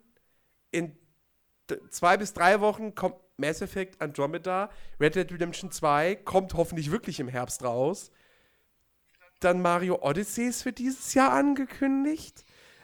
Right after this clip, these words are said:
Ähm, dann kommt noch sowas wie Kingdom Come Deliverance. Und, äh, was ist noch so einer der ganz großen Titel? Prey wird, glaub ich, auch ziemlich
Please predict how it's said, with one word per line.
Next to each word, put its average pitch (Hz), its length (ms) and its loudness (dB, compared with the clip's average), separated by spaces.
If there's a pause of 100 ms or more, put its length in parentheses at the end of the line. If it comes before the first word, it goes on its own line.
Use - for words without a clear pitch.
(140)
Ähm, 190 720 6 (960)
dann 185 180 6
kommt - 220 2
noch 185 80 4
sowas 185 280 4
wie 190 80 -2
Kingdom 180 420 -2
Come 170 280 -4
Deliverance. 220 1080 -2 (1000)
Und, 160 800 4 (1000)
äh, 143 720 6 (920)
was 139 140 -6
ist 139 60 -4
noch 170 160 0
so 165 140 0
einer 131 180 2
der 127 140 -4
ganz 127 220 -4
großen 123 260 -8
Titel? - 160 -10 (180)
Prey 170 720 2 (540)
wird, - 180 -6
glaub 170 200 8
ich, - 160 -2
auch 226 180 8
ziemlich 139 380 -6